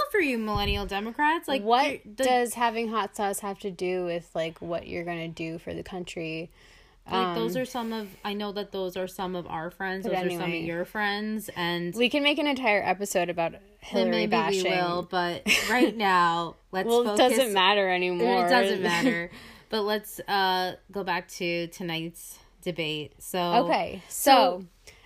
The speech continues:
Speaker 2: as I started out saying, it's this week the Hunter Biden email and
Speaker 1: Right.
Speaker 2: laptop foolishly left in a Delaware repair shop or whatever was,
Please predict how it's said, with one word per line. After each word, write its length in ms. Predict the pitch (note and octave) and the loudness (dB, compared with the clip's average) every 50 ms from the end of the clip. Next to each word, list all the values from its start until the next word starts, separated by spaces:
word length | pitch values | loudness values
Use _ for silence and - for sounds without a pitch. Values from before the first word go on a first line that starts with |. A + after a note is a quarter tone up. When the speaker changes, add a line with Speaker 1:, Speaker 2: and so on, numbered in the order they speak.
| - | -2
Speaker 2:
as 220 | - A3 A3+ G3+ - | 0 0 0 0 -2
I 160 | - A3 A3 | -2 -2 -2
started 300 | A3 - A#3 A3 G#3 G3+ | 2 2 2 2 4 4
out 180 | F#3 F3+ F3 | 2 2 0
saying, 260 | - G3 F3 F3 F3 E3+ | 0 0 0 2 0 -2
it's 200 | E3 E3 - - | -6 -8 -10 -8
this 280 | - F#3+ F#3+ - - | -4 -2 -2 -2 0
week 240 | F#3+ G3 F3+ F3 - | 2 0 0 0 0
the 140 | - F3+ F3 | -2 -2 -2
Hunter 340 | E3 - G3 F3 F3 F3+ E3 | -2 -2 -4 -4 -2 -4 -4
Biden 480 | - E3 D#3+ D#3+ E3 E3 E3 E3 E3 | -2 -2 -2 0 0 -2 -4 -6 -6
email 400 | F3 E3+ E3+ E3 E3+ E3 E3 E3 | -6 -6 -4 -4 -4 -6 -6 -6
and 120 | E3 E3 E3+ | -6 -4 -4
Speaker 1:
Right. 200 | E3+ D#3+ D#3 D#3+ | -2 -2 -2 -4
Speaker 2:
laptop 360 | - - - F3+ E3 E3 E3 - | -4 -6 -4 -2 -2 -2 -2 -6
foolishly 560 | - - F3+ E3+ E3 E3+ E3 - - F3 E3+ | -8 -6 -4 -4 -4 -4 -6 -6 -6 -6 -4
left 300 | D#3+ D#3+ D#3+ E3 - - | -4 -4 -6 -6 -6 -6
in 160 | F3 E3 E3 | -6 -6 -4
a 220 | D#3+ D#3+ E3 D#3+ D#3+ E3 E3 - | -6 -6 -6 -8 -10 -14 -18 -12
Delaware 680 | - E3 D#3+ D#3+ E3 E3 E3 D#3+ D#3 D#3+ D#3+ D#3+ D#3+ D#3+ D#3+ E3 - _ _ - | -8 -6 -6 -6 -4 -6 -6 -6 -6 -6 -6 -6 -6 -8 -10 -14 -20 _ _ -10
repair 380 | - F3+ F3 - - F3+ E3+ E3+ | -8 -6 -6 -6 -4 -4 -4 -4
shop 320 | E3+ - F3 E3+ F3 - | -4 -4 -6 -6 -6 -6
or 60 | F3+ F3+ | -8 -8
whatever 500 | F3+ F3 F3 F3+ F3+ F3+ F#3 F3+ F3+ F3 | -8 -6 -8 -8 -6 -4 -4 -4 -4 -4
was, 400 | F3+ F3 E3+ E3+ - - - | -4 -6 -6 -8 -10 -14 -16